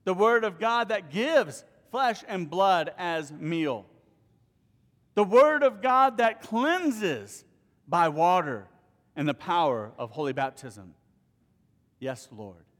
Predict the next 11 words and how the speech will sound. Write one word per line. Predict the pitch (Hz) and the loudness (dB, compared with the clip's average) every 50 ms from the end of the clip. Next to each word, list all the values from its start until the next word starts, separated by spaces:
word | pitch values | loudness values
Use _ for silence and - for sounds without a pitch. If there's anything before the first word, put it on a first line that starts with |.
| _ _ _ _ _ _ _ _ _ _ _ _ _ _ _ _ _ _ _ _ - | _ _ _ _ _ _ _ _ _ _ _ _ _ _ _ _ _ _ _ _ -14
you | - 120 | -12 -10
will | 123 117 | -10 -10
find | - - 135 120 117 110 | -10 -10 -10 -10 -10 -10
faith | - - - 143 123 104 95 - | -12 -12 -12 -12 -12 -12 -14 -18
on | 101 98 98 | -18 -16 -14
earth | 113 113 98 90 _ _ _ _ _ _ _ _ _ _ _ _ _ _ _ _ _ _ _ _ _ _ _ _ _ _ _ _ _ _ | -14 -14 -14 -16 _ _ _ _ _ _ _ _ _ _ _ _ _ _ _ _ _ _ _ _ _ _ _ _ _ _ _ _ _ _
wherever | - 98 104 117 120 120 | -14 -10 -8 -8 -8 -8
you | 113 117 120 | -8 -8 -8
see | 110 - - - 127 | -8 -10 -12 -12 -12
your | 117 107 110 117 123 | -10 -8 -8 -8 -8
word | 113 104 98 90 82 76 | -8 -10 -12 -14 -16 -18